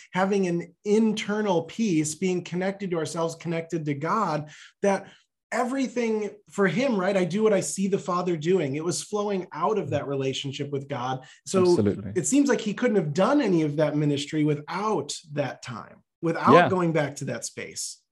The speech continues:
Speaker 2: Absolutely. Yeah. I think everything kind of flows out of that. It's a bit like,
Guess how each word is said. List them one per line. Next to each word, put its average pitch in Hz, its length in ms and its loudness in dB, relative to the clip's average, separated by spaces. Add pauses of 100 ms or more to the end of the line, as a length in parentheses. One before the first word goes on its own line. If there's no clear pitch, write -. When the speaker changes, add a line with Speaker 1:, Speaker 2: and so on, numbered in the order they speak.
(360)
Speaker 2:
Absolutely. 143 600 4
Yeah. 131 200 6
I 123 100 6
think 143 260 4
everything 165 360 2
kind 151 160 4
of 131 80 2
flows 135 340 2
out 143 200 2
of 120 140 -6
that. 101 160 -4
It's - 120 -10
a 151 60 0
bit 185 220 0
like, 151 320 -2